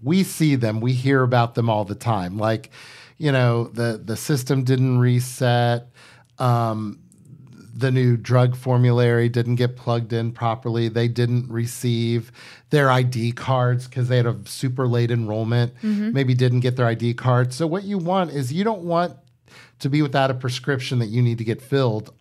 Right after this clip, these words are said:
Speaker 1: on January second and not
Speaker 2: Correct.
Speaker 1: able to fill it, or knowing that, "Oh my gosh, I suddenly have to pony up seven hundred dollars for this prescription, um, and then be reimbursed later."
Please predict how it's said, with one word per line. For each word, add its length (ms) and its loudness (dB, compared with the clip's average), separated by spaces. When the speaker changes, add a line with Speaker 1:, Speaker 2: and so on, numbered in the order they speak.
Speaker 1:
on 200 0
January 460 2
second 520 -4
and 140 2
not 220 4
Speaker 2:
Correct. 160 2
Speaker 1:
able 300 -2
to 100 -4
fill 360 2
it, 240 -2
or 160 0
knowing 400 0
that, 240 0
"Oh 120 -2
my 160 2
gosh, 440 0
I 100 0
suddenly 400 0
have 240 -4
to 60 -8
pony 460 -2
up 320 0
seven 360 -2
hundred 260 2
dollars 420 0
for 140 -6
this 180 -6
prescription, 880 -8
um, 200 2
and 140 0
then 120 4
be 180 0
reimbursed 520 -6
later." 540 0